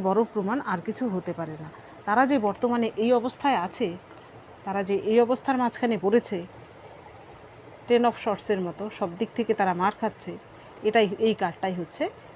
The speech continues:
এর প্রমাণ। এর পরের কার্ড আপনার জন্য এসেছে প্রিপারেশন।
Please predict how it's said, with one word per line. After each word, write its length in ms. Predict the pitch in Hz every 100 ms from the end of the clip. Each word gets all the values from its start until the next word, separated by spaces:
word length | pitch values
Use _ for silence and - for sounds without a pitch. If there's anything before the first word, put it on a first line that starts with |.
| - 180
এর 100 | 277 -
প্রমাণ। 300 | 175 147 131 143 - - - - - - - - - - - - - - - - - - - - - - - - 214
এর 100 | 226 214
পরের 320 | 196 226 302 277
কার্ড 200 | 240 220 202
আপনার 240 | 185 202 185 196
জন্য 160 | 185 180 175
এসেছে 360 | - 214 - 269 320 - - - - - - - - - - - - - - - - - - - - - -
প্রিপারেশন। 680 | 269 240 202 165 - 160